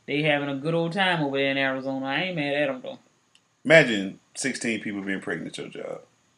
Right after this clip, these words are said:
Speaker 1: Shit, the niggas don't get nothing done now, and ain't nobody pregnant. So, uh, we don't need sixteen people to be pregnant. Shit. We can't get the niggas to come to work like they supposed to now.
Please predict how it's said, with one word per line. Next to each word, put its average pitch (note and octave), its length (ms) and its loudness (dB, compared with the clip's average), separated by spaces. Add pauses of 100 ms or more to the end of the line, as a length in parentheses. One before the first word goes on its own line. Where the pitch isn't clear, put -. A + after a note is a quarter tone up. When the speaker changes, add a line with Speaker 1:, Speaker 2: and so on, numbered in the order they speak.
(420)
Speaker 1:
Shit, A3+ 220 -6
the F3+ 80 0
niggas C#4+ 240 6
don't B3 160 6
get B3+ 120 4
nothing B3 200 6
done B3 420 4
now, G3 460 6
and E3+ 160 0
ain't G#3 140 2
nobody A3+ 400 6
pregnant. C3+ 520 -2 (320)
So, D#3+ 600 0
uh, C#3 200 2
we G#3 160 6
don't B3 180 8
need D#4 280 10
sixteen C#4 520 6
people E3+ 200 0
to D#3 60 0
be E3 80 0
pregnant. D#3 360 0 (480)
Shit. - 540 -4 (360)
We D3 160 -2
can't E3 280 2
get G3 100 2
the E3 60 -4
niggas F#3 240 0
to E3 60 -2
come G#3 160 4
to G#3 40 -2
work A3+ 260 4
like A3 180 8
they A#3+ 60 2
supposed B3 280 2
to C#4+ 100 0
now. D4+ 300 0